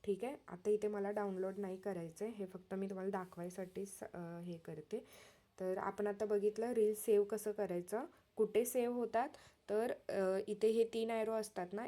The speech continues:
इथे आपले हे सेव्हडमध्ये, इथे सगळे तुम्ही री-, अ, रील्स जे सेव्ह करता ते सेव्ह होतात इथे सगळे.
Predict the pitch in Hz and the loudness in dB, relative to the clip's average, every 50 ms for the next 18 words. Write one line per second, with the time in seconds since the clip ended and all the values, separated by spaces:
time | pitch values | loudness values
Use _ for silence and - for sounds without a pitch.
0 | - - 214 208 - 214 208 202 202 - 196 214 262 - - - 190 196 185 190 | -6 -6 -6 -2 0 2 2 2 2 0 0 0 0 0 -4 -4 -2 0 0 0
1 | - - 214 185 180 180 180 180 180 190 185 175 175 202 269 - - - - - | 0 2 2 4 4 4 2 2 0 0 -2 0 0 0 -2 -2 -4 -10 -20 -20
2 | - _ - 190 185 196 214 208 - 214 175 190 190 196 214 202 190 190 196 202 | -16 _ -6 -2 2 2 2 2 2 -2 0 0 0 2 2 0 0 0 -2 -2
3 | 208 214 - - - 180 180 175 180 180 190 185 190 185 185 - - 190 196 190 | -2 -4 -4 -2 -2 0 2 2 2 2 2 0 0 -2 -4 -4 -2 0 0 0
4 | - - 185 180 180 180 - 190 175 180 - 175 170 - 302 381 - - 294 254 | 0 2 2 2 2 0 -2 -4 -4 -2 -4 -4 -4 -2 -2 -2 -2 0 0 2
5 | 214 196 180 170 151 - - 147 143 - 151 147 - 151 156 - - 147 - - | 2 2 0 -2 -4 -6 -6 -8 -8 -6 -8 -6 -6 -8 -8 -8 -8 -10 -10 -12
6 | - | -14